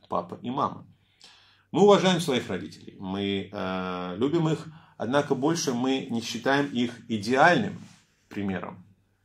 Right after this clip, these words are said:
для подражания, единственным примером для подражания. В чём-то они и были, и остаются для нас прекрасным примером,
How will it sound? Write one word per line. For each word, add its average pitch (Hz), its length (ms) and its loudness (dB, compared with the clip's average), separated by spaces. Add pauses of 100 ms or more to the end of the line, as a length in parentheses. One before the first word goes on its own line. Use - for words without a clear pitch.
(160)
для 92 360 -4
подражания, 95 560 -2
единственным 117 960 -2
примером 92 420 -6 (340)
для 92 340 -10
подражания. 90 560 -8
В - 80 -20
чём-то 156 280 0
они 120 200 2
и - 20 0
были, 139 280 2
и - 20 2
остаются 123 640 0
для 135 140 0
нас 104 200 -2
прекрасным 185 560 -2
примером, 151 520 0